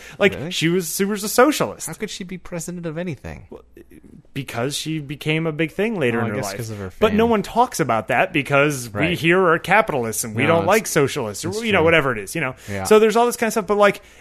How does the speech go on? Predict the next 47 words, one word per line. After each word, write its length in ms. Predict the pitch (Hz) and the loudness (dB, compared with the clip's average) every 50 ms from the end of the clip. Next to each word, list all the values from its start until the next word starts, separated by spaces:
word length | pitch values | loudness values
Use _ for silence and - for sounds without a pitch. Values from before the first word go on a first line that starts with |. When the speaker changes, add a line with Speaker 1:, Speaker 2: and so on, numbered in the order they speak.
| - - | -4 -2
Speaker 1:
at 140 | 208 220 | -2 2
what 200 | 202 220 233 226 | 2 2 2 2
point, 360 | - - 233 233 226 214 - - - _ _ _ _ _ _ _ _ _ _ _ _ | 0 0 2 2 2 0 -2 -6 -14 _ _ _ _ _ _ _ _ _ _ _ _
you 80 | 196 190 | 2 2
know, 60 | 156 | 4
people 220 | 131 202 190 190 | 4 2 0 2
say, 180 | 160 185 180 196 | 4 4 4 6
"Oh, 140 | 220 214 170 | 6 6 6
well, 200 | 131 127 127 131 | 4 4 4 2
you 80 | 135 | 2
know, 120 | 135 123 110 | 0 -2 -4
the 80 | 107 | -6
people 200 | - 135 117 120 | -6 -8 -8 -6
who 80 | 113 117 | -6 -4
win 540 | 117 135 151 151 143 139 135 131 131 123 - _ _ _ _ _ _ _ | -2 -2 -2 -2 -2 -2 -4 -4 -6 -8 -12 _ _ _ _ _ _ _
the 80 | 123 117 | -6 0
wars 580 | 127 185 220 208 170 135 131 131 131 127 120 117 | 4 4 6 6 4 4 2 0 0 -2 -6 -6
get 220 | - 135 120 - | -6 -6 -6 -4
to 100 | - 117 | -8 -6
write 260 | 110 135 131 131 127 | -2 0 0 0 -2
history." 500 | - - 196 220 214 - - - 135 123 | 0 0 0 0 0 0 0 0 2 2
Speaker 2:
Get 40 | 123 | 0
to 60 | 123 | 0
tell 120 | 123 113 95 | -2 -4 -6
the 80 | 98 | -8
story, 420 | - - 107 101 92 87 85 85 - | -8 -8 -6 -6 -4 -6 -6 -8 -6
Speaker 1:
But, 60 | 87 101 | -4 -2
Speaker 2:
right. 80 | - - | 2 2
Speaker 1:
like, 320 | 196 190 180 - - - | 2 2 2 -2 -8 -14
uh, 640 | - - - - - - - 73 64 - 73 98 - 80 - - - _ - - | -14 -14 -14 -14 -16 -16 -16 -14 -14 -12 -12 -12 -14 -16 -20 -20 -20 _ -18 -14
shouldn't 420 | 135 - - 214 202 233 233 - - | -12 -6 -4 -2 -2 -2 -2 0 0
we 140 | 196 196 190 | 2 2 4
know 240 | 190 190 190 185 | 4 4 4 4
really 420 | 165 127 120 127 151 175 185 185 180 | 2 2 0 2 2 2 4 4 2
what 180 | 151 170 170 | 2 2 -2
happened 440 | - 131 151 165 185 - 247 247 226 | -2 -4 -4 -4 -2 -2 -2 -2 0
and 100 | 185 165 | 0 0
not 260 | 151 143 147 160 - | 0 0 0 -2 -2
what 200 | 151 156 139 - | -2 -4 -2 0
the 80 | - 139 | -2 -2
winners 340 | 127 143 151 151 135 117 117 | 0 0 0 0 -2 -2 -4
wanted 400 | 101 101 113 120 151 190 190 202 | -4 -4 -4 -4 -4 -4 -2 -2
you 80 | 233 | -2
to 80 | 226 233 | -2 0
know 160 | 226 226 233 | 0 0 0
what 160 | 240 247 254 | 0 0 -2
happened? 480 | 240 240 247 254 247 - 277 302 302 | -2 -2 -2 -4 -6 -8 -10 -12 -14